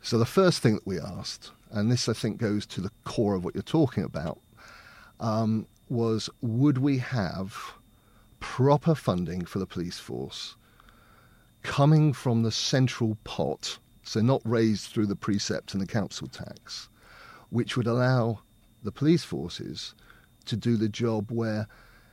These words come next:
they not only do what they have to do, but what they need to do from the point of view of the lower level crime, if you like,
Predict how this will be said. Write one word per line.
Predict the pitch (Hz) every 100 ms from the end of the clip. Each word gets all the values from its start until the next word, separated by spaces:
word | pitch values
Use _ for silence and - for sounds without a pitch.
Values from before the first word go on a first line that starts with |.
| _ 135
they | 127
not | 135 131
only | 135 127 120
do | 123
what | 113
they | 110
have | 113 - 135 123
to | -
do, | 85 85
but | 92 95
what | 101
they | - 113
need | 135 143
to | 127 -
do | 85 92
from | 107
the | 101
point | 120 104
of | 104
view | 110 107
of |
the | 110
lower | 127 139 160 120
level | 92 87 82 87 -
crime, | - 76 87 90
if | 82 -
you |
like, | 76 90 87 120 - -